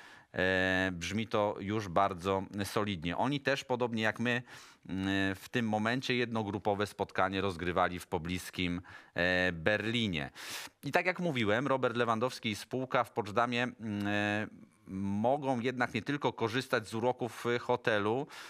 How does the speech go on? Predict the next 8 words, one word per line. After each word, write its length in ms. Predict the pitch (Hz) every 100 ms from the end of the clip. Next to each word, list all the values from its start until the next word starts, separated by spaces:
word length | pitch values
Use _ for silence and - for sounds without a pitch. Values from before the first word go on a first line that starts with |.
| -
y, 220 | 95 104 -
ale 200 | 117 123
przede 280 | - 120
wszystkim 600 | 113 113 - - 120 135
przygotowywać 760 | 123 - 110 107 107 110 113 113
się 380 | - - 107 110
na 160 | 104 104
piłkarskie 720 | 107 98 107 98 - 107